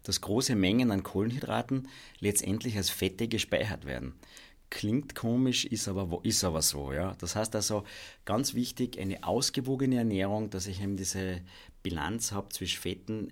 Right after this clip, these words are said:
Eiweißen, Kohlenhydraten und dementsprechenden Vitalstoffen wie Vitamine, Spurenelemente, sekundäre Pflanzeninhaltsstoffe. Das sollte also ausgewogen sein. Und je nachdem auch, welches Ziel ich habe.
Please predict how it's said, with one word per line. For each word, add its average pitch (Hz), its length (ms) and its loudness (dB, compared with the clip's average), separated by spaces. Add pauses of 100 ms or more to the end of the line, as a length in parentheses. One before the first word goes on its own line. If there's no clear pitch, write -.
Eiweißen, 98 560 -4
Kohlenhydraten 104 840 -4
und 90 180 -4
dementsprechenden 90 680 -2
Vitalstoffen 92 840 -2
wie 85 120 -4
Vitamine, 101 680 -2
Spurenelemente, 90 1080 -2 (280)
sekundäre 85 600 -2
Pflanzeninhaltsstoffe. 80 840 -6
Das 78 120 -2
sollte 85 240 -6
also - 160 -4
ausgewogen 71 580 -6
sein. 62 320 -6 (300)
Und 85 120 -2
je 95 80 4
nachdem 120 400 4
auch, 110 240 2 (160)
welches 98 440 2
Ziel - 340 -2
ich - 180 -4
habe. 71 260 -6